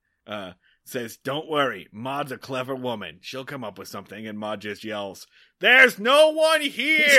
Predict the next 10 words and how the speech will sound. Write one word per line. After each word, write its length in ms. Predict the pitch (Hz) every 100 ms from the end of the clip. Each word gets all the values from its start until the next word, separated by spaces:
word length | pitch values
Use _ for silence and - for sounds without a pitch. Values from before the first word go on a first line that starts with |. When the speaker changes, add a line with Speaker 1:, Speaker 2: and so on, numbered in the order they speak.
| 240
Speaker 2:
It's 120 | 185 -
great. 680 | 208 - 339 285 381 202 - 392 403 -
Such 520 | 453 - - 302 330
a 100 | 440
good 440 | 214 294 269 220
bit. 400 | - 226 226 180 - - _
Speaker 1:
It's 420 | - 226 247 - -
so 240 | 381 185 196
good. 320 | - 381 139 131
Speaker 2:
The 160 | 392